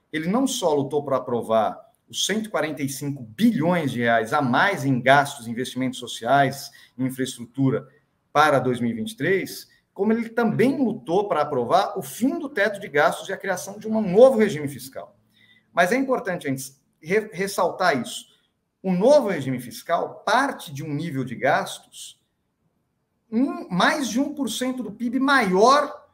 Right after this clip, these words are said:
do que o nível de gastos do, do governo Bolsonaro. Ou seja, a gente já parte de um nível elevado.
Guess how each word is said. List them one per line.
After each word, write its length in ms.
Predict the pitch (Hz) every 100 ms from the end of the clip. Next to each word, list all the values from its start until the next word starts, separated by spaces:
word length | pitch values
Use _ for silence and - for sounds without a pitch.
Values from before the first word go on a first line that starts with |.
| _ _
do 200 | 202 269
que 100 | 247
o 60 |
nível 360 | 254 220 254 254
de 120 | 254
gastos 840 | 196 190 214 - 214 220 - - _
do, 260 | 202 233
do 100 | 220
governo 320 | 220 226 226 233
Bolsonaro. 720 | 240 269 285 208 196 - - _ _ _
Ou 100 | 202
seja, 300 | - 143 -
a 40 |
gente 220 | 170 226
já 100 | 220
parte 420 | 190 - 277 285 254
de 120 | 240
um 80 | 208
nível 320 | 220 269 262
elevado. 580 | 269 269 214 165 139